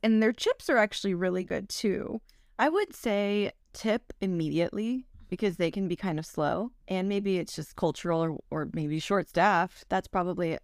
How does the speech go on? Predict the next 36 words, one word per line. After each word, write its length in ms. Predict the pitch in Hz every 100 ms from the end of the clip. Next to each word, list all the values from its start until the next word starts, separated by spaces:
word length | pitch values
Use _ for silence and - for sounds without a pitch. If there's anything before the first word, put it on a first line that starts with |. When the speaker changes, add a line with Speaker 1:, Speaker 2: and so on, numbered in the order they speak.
| _
Speaker 2:
piece 220 | 202 -
of 120 | 160
it. 160 | 160 -
But 180 | 185 -
tip 220 | 254 254
when 140 | 339 339
you 100 | 302
first 300 | 233 247 -
get 200 | 240 -
there, 280 | 226 240 -
and 160 | 196
you 60 | 202
can 180 | 269 233 -
order 300 | 294 214 202
double 380 | 185 180 170
drinks. 600 | 147 - 160 - - - -
So 160 | 214
we 240 | 175 202 -
always 360 | 185 175 180 -
order 260 | 175 156
two 360 | 160 - 190 156
each 580 | - 170 226 - - - -
because 540 | 196 202 170 160 - -
it 160 | 175 -
can 120 | 175
kinda 200 | 180 160
take 180 | 175 -
long. 240 | 147 160
But 160 | - -
I've 140 | - 240
gone 180 | 320 285
for 140 | 208
breakfast, 600 | 233 233 - 233 247 -
midday, 600 | 214 214 190 220 220 214 - _ _
quesadillas, 840 | - 185 - 165 202 220 208 208 185
molletes. 880 | 170 170 202 214 214 208 208 -